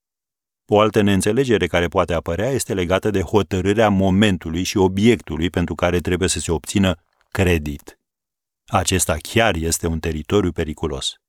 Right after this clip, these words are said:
Nimic nu provoacă o iritare mai mare unei persoane disciplinate și chibzuite decât să trăiască cu cineva care își irosește venitul pe lucruri care nu sunt cu adevărat utile. Un alt posibil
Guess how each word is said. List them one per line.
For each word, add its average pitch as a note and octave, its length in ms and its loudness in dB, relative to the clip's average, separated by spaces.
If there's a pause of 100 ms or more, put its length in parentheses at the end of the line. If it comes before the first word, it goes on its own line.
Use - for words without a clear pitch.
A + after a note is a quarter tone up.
(720)
Nimic A#2 560 4
nu F#2+ 140 0
provoacă F#2 460 2
o F2+ 100 4
iritare F2+ 480 0
mai E2 200 -2
mare F#2 240 2
unei D#2+ 220 -2
persoane F#2 520 -2 (360)
disciplinate A2 840 2
și - 140 0
chibzuite F2+ 680 -2 (680)
decât A#2+ 360 2
să D3 100 4
trăiască A#2 400 4
cu B2 120 -2
cineva G2 380 0
care G2+ 220 0
își - 200 -4
irosește G2+ 680 0
venitul E2+ 560 -4 (500)
pe A#2+ 120 4
lucruri C3+ 340 0
care B2 220 2
nu C#3+ 180 4
sunt A#2+ 220 0
cu F#2 60 0
adevărat E2 440 -2
utile. G#2 460 -8 (1500)
Un A#2 160 4
alt C3+ 180 4
posibil F#2+ 460 0